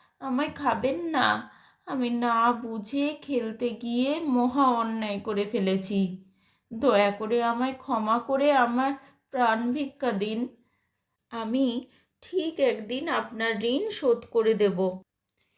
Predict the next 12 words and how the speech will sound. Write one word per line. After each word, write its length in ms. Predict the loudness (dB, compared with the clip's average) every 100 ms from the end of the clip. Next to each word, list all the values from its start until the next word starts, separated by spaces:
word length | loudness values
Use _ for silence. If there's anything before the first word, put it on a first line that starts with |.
| _ _ _ _ -6
ইঁদুরের 560 | -4 -4 0 2 0 0
কথা 340 | -2 -2 -2 -6
শুনে 520 | -4 -4 0 0 -2
সিংহ 640 | -6 -6 -4 -2 0 -2 -2 -2
হেসে 340 | -2 0 0
বলল, 520 | 2 2 2 4 4 2 -6 _ _ _ _ _ _ _
"হো, 480 | -6 2 4 6 4
এইটুকু 800 | 0 -2 -2 -4 -10 -2 2 2 0 _ _ _ _ -10
একটা 440 | -8 -8 -10 -6 -6
ছোট 400 | -8 -8 -8 -4
প্রাণী 560 | -4 -2 2 2 2 0
হয়ে 580 | 0 0 2 2 0